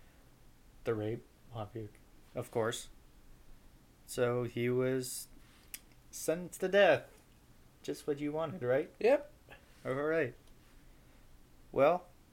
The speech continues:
Speaker 1: up until, what was the year?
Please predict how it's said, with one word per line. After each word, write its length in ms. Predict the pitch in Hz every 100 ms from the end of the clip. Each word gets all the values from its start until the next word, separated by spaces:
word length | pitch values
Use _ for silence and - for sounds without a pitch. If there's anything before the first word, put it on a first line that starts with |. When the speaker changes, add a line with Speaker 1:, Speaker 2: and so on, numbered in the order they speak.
| - - - - - - - - - -
Speaker 1:
up 260 | 143 151 151
until, 640 | 131 131 139 127 120 113 - - - - - - - - -
what 160 | - 131
was 120 | 107
the 100 | 107
year? 300 | 107 107 101